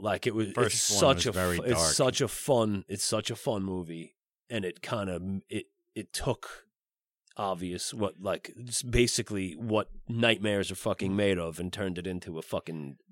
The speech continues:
Speaker 1: heavy metal video.
Speaker 2: He was a
Speaker 1: You
Speaker 2: pop
Speaker 1: know?
Speaker 2: culture phenomenon
Speaker 1: Yeah,
Speaker 2: at that point.
Speaker 1: precisely.
Speaker 2: Yeah.
Speaker 1: Yeah. By
Speaker 2: Yeah.
Speaker 1: that point, it was, you know, f-, um,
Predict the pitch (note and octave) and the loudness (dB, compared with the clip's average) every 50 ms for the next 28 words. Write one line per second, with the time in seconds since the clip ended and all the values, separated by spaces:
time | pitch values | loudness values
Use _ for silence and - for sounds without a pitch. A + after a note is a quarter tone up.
0 | _ - - - - A2+ F#2+ F2 F#2+ F#2 F2+ E2 D2 - D#2+ D2+ - - - - | _ -20 -16 -6 -4 -4 -2 -2 -2 -2 -2 -2 -4 -6 -8 -10 -10 -12 -14 -16
1 | - - A2 G#2+ A#2 A2 A2 G#2 G2+ F2+ G2 F2+ F#2+ F2+ F2+ - - G2+ F2+ E2 | -12 -8 -4 -2 -2 0 0 0 0 0 2 2 4 2 2 2 0 -2 -2 -2
2 | - - D#2 D2 - D#2+ D2 C#2+ D2+ D2+ D2 D2 C#2+ C2+ C2 G#2 D3+ G2+ C#2 C#2+ | -2 -4 -6 -6 -6 -6 -4 -4 -4 -4 -4 -4 -6 -2 4 6 6 6 6 2
3 | C2+ - - - C2+ B1+ C2 - D3+ - - A#2+ G#2 F2 - - E2 D2 C2+ A#1+ | -6 -8 -10 -10 -4 0 2 4 4 4 4 4 4 4 2 -2 -4 -6 -8 -8
4 | A1 - _ _ - C#3 G2+ - - - _ _ G2+ G#2 A#2+ C#3 C#3 B2+ - C#3 | -12 -14 _ _ 2 2 2 2 0 -4 _ _ 0 2 2 4 2 2 4 4
5 | D3 C3+ A#2 A2 F2+ F#2 F#2+ - - A2 A#2 G2+ E2 B1 - - - - - - | 6 6 6 4 2 0 -2 -4 -2 0 0 0 0 -2 -6 -14 -20 -20 -18 -18
6 | - - _ _ - _ _ _ _ _ _ _ _ _ _ - G2+ G#2+ F#2+ F2 | -18 -20 _ _ -20 _ _ _ _ _ _ _ _ _ _ -4 -2 0 0 0
7 | E2 D#2+ D2+ - | -2 -6 -10 -14